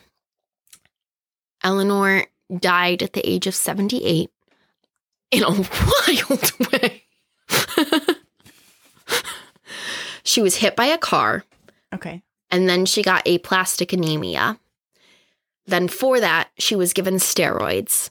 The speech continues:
Speaker 1: Then those steroids set off tuberculosis in her bone marrow that hadn't been an issue before.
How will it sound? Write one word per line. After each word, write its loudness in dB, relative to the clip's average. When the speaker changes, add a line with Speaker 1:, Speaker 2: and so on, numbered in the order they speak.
Speaker 1:
Then 0
those 0
steroids 2
set 0
off 0
tuberculosis 0
in -4
her -2
bone 2
marrow -2
that -4
hadn't 0
been 0
an 2
issue 0
before. 0